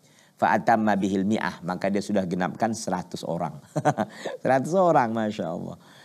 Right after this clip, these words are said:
Seratus orang di tangannya melayang. Fadullak ala alimin, maka ditunjukkan kepada seorang alim. Tadi kan abid ahli ibadah, nggak ilmu, nggak, nggak berilmu. Lalu setelah dia membunuh abid tadi, udah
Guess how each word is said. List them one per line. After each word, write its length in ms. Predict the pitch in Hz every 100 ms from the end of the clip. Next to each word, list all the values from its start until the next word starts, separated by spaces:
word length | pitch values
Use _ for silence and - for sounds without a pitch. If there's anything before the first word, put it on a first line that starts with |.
| _
Seratus 240 | - 139 135
orang 320 | 175 190 170
di 160 | 156 143
tangannya 400 | 151 165 165 156
melayang. 480 | 170 175 147 101 - _ _ -
Fadullak 800 | 139 143 175 170 196 214 - -
ala 400 | 147 143 135 143
alimin, 320 | 139 135 123 107
maka 320 | 110 113 123
ditunjukkan 640 | 117 117 110 98 113 107
kepada 240 | 104 110 110
seorang 320 | 95 90 82
alim. 240 | 87 82
Tadi 240 | 73 92 117
kan 160 | 127
abid 320 | 87 101 107
ahli 320 | - 98 78 90
ibadah, 240 | 92 104
nggak 160 | 98 90
ilmu, 260 | 104 101 85
nggak, 160 | 85
nggak 220 | - 90 101
berilmu. 400 | 98 98 90 85 - - - -
Lalu 240 | 135 156 -
setelah 240 | - 131
dia 160 | 123 123
membunuh 320 | 117 117 120
abid 400 | 120 120 117 -
tadi, 240 | 107 127
udah 80 | 147